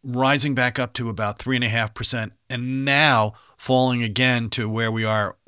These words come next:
right above two point six percent as I'm talking to you, uh, in this podcast. This is not the type of volatility, typically speaking, an investor wants to see in their bond portfolio.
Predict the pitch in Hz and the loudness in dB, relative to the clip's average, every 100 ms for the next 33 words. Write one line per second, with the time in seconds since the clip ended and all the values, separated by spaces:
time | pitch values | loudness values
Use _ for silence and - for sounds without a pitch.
0 | 269 135 131 143 139 127 123 - 139 135 | -10 -2 2 4 4 2 0 -2 -2 0
1 | 123 113 - 127 - - 120 113 98 92 | -2 -2 0 0 -2 -4 -2 -2 -2 -6
2 | 107 110 104 113 107 107 101 110 104 95 | -6 -4 -4 -2 -4 -4 -10 -6 -6 -6
3 | - - _ _ - 107 104 101 - 113 | -10 -20 _ _ -8 -6 -2 -2 0 -2
4 | 107 - 101 82 - - - - _ 143 | -2 -2 -6 -4 -6 -8 -18 -20 _ 2
5 | 151 - 147 107 127 139 147 117 - _ | 4 4 0 0 0 2 4 2 0 _
6 | - 110 120 113 117 98 113 107 101 139 | -8 -4 -2 -2 -4 -2 0 0 -2 0
7 | 131 113 101 - - - - - 104 - | 2 0 -2 -2 -2 2 2 2 -4 -2
8 | 104 98 98 95 - - - 107 104 131 | -4 -4 -6 -8 -16 -18 -8 -4 0 2
9 | 131 123 113 101 113 120 - - - - | 2 0 -2 -2 -2 -2 -2 0 4 4
10 | 131 120 104 98 95 110 104 104 101 90 | 4 0 -2 -4 -4 -2 -2 -4 -6 -6
11 | - 127 127 101 85 | -2 0 2 0 -2